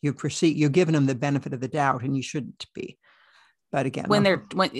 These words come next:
Speaker 2: no,
Speaker 1: a
Speaker 2: I agree. When they're,
Speaker 1: Scorpio. <laughs> So
Speaker 2: okay,
Speaker 1: I,
Speaker 2: okay.
Speaker 1: I have a tendency to put the armor up first. <laughs>
Speaker 2: Yeah. Well, I agree. If someone's going through this energy,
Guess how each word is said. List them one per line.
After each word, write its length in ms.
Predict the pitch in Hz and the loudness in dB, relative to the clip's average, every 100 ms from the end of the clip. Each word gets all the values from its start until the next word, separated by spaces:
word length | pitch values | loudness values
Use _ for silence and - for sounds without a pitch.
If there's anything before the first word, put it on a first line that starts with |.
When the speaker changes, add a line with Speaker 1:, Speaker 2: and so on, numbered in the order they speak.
| 214 | 2
Speaker 2:
no, 100 | 175 | 6
Speaker 1:
a 40 | |
Speaker 2:
I 80 | 160 | 4
agree. 260 | 175 147 | 2 -2
When 140 | 170 135 | 0 2
they're, 140 | 135 | 2
Speaker 1:
Scorpio. 760 | - - - - - - 196 240 | 0 -4 -12 -8 -10 -8 0 0
<laughs> 0 | |
So 180 | - 247 | 4 2
Speaker 2:
okay, 140 | 165 | 2
Speaker 1:
I, 500 | 214 175 - - - | 0 0 -4 -16 -14
Speaker 2:
okay. 160 | - 151 | -8 -4
Speaker 1:
I 380 | 147 - - 254 | -2 -2 2 2
have 100 | 180 | 2
a 60 | |
tendency 440 | - 208 196 185 185 | 2 2 2 2 4
to 180 | 165 139 - - _ - | 4 2 -2 -14 _ -4
put 140 | 262 | 0
the 100 | - | 0
armor 420 | - 160 160 143 147 | 2 4 4 4 2
up 220 | - _ | 0 _
first. 460 | - 165 160 - - | -6 -4 -4 -6 -12
<laughs> 40 | - 392 - - - 370 - - _ 156 | -8 -8 -4 -6 -4 -8 -6 -10 _ -4
Speaker 2:
Yeah. 260 | 147 143 151 _ _ 180 | -2 -2 -4 _ _ 6
Well, 80 | 208 | 6
I 40 | |
agree. 260 | 247 220 190 | 6 4 2
If 80 | |
someone's 300 | - 175 151 151 | 4 4 4 2
going 400 | 160 185 185 170 | 4 4 4 0
through 160 | 147 | -2
this 200 | 139 147 | -4 -4
energy, 600 | 135 135 143 135 135 147 | -4 -2 -4 -4 -6 -8